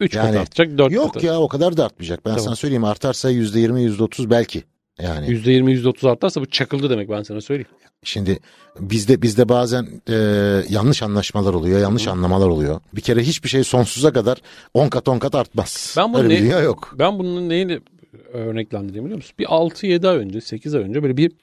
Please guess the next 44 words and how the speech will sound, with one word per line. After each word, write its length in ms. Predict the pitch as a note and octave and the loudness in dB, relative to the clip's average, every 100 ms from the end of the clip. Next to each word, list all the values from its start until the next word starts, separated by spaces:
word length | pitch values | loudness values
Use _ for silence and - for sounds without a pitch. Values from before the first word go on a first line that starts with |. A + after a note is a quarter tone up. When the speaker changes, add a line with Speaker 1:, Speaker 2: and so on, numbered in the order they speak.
| _ | _
Speaker 1:
heyecan 440 | - C#3+ D#3+ F#3+ F#3 | 4 4 6 2 -2
kasırgası 560 | C3 - G2+ G2+ - | -6 -6 -6 -8 -10
vardı. 200 | F#2 F2 - | -10 -10 -12
İşte 140 | - | -4
Speaker 2:
Hı 40 | G#2+ | 0
hı. 80 | |
Speaker 1:
Tesla 360 | G2 G3 - - | 2 2 0 -8
alıyoruz, 460 | G#2+ G#2 F#2 F2+ _ | -10 -10 -10 -12 _
tok 300 | - F#3+ - | -4 -4 -4
alıyoruz 400 | C3+ A#2+ G#2 - | -4 -4 -6 -8
falan. 200 | C3 C3 | -6 -2
Böyle 100 | F2+ | 0
Speaker 2:
Evet. 120 | F#2 | 0
Speaker 1:
sıraya 300 | C#3+ F3 A3+ | 0 2 2
girenler, 420 | A#3+ A#3+ A#3 A#3+ | 4 2 2 2
onu, 160 | A3 A#3 - - _ _ | 2 0 -6 -20 _ _
şu 200 | - G#3 | 0 2
an 100 | A#3+ | 2
farkında 340 | A3+ G#3+ B3+ | 2 0 0
mısın? 180 | D4 - | -8 -8
Çevrende 360 | - E3 G3 G#3+ | -6 -4 -4 -4
hiç 140 | - | -4
öyle 140 | G3 E3 | -2 0
bir 60 | |
hareket 360 | D#3+ D#3+ E3 - | -2 -2 -4 -6
yok. 280 | F2+ - _ _ G2+ | -8 -8 _ _ -6
Speaker 2:
Yok 160 | - | -4
tabii. 180 | F2 G2+ A2 | -4 -6 2
Speaker 1:
Durdu. 320 | D#3+ C#3+ G2+ - _ - | 4 4 0 -6 _ -10
Speaker 2:
E 40 | |
çünkü 260 | - C3 D3+ | -6 -2 2
o, 60 | C#3+ - B2+ | 2 4 2
orada 220 | D3 D#3 | 4 2
bir 180 | D3+ D#3 - - _ E2+ | 0 -2 -20 -20 _ -2
bekleyen 500 | F2 A#2 - E3 E3+ | -2 -2 2 2 2
ekip 320 | - D#3 - | -2 -4 0
vardı, 360 | G#2+ E2+ - - _ _ - | 0 -2 -8 -12 _ _ -6
bir 140 | G2 | -6
kitle. 460 | - G#2+ - A2+ - _ _ _ _ _ | -6 -10 -2 -2 -2 _ _ _ _ _
O 100 | G3+ | 0
kitle 260 | G#3+ D#3 F3+ | 0 0 0
otomobillerini 480 | E3 D3+ C#3+ G3 G#3 | 2 0 2 2 2
aldı. 300 | D#3 F#2 - _ - | 2 -2 -6 _ -12
Speaker 1:
Şu 600 | - - - - C4 | -8 -6 -4 0 0